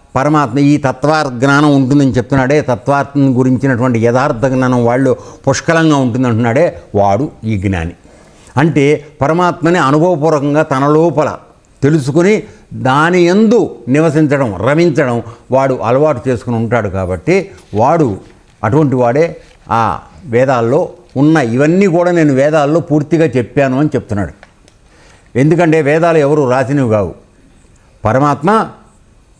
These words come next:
యోగులకి అత్యంత దీర్ఘమైనటువంటి సమాధి స్థితిలో ఉన్నప్పుడు లోపల నుంచి చెప్పబడినటువంటి రహస్యాలు అవి. అందువల్ల ఎవరు రాసినవి కావు,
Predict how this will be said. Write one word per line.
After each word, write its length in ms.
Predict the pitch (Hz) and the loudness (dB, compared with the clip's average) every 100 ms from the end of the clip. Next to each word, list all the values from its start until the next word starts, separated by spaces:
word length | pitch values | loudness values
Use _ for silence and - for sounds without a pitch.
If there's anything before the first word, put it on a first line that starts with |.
| - | -2
యోగులకి 1040 | 113 143 175 170 180 147 143 208 196 - - _ _ _ - | 2 4 2 2 2 2 0 0 0 -4 -20 _ _ _ -6
అత్యంత 720 | 127 - - 196 196 160 123 - - | -4 -4 -2 0 0 -2 -4 -6 -18
దీర్ఘమైనటువంటి 1080 | 143 123 175 208 147 185 180 165 143 151 127 | -8 0 2 2 0 0 2 0 0 -2 -2
సమాధి 440 | 113 131 160 156 156 | -2 0 0 0 -2
స్థితిలో 400 | 156 131 143 127 | -2 0 0 2
ఉన్నప్పుడు 640 | 123 143 156 143 175 202 - - _ | 2 0 0 0 0 0 -4 -20 _
లోపల 580 | 123 135 180 214 196 208 | 0 2 2 2 0 0
నుంచి 580 | 196 190 185 165 214 202 | 2 2 2 2 0 0
చెప్పబడినటువంటి 840 | 170 - 175 170 170 170 147 165 196 | -2 -2 -2 0 0 0 0 0 0
రహస్యాలు 480 | 165 147 147 143 | 0 -2 0 0
అవి. 160 | 110 85 - _ _ - 131 | -2 -6 -14 _ _ -8 0
అందువల్ల 280 | 160 170 | 2 4
ఎవరు 360 | 185 151 175 147 | 2 2 2 2
రాసినవి 380 | 135 156 165 139 | 0 0 -2 -4
కావు, 280 | 101 101 | -2 -4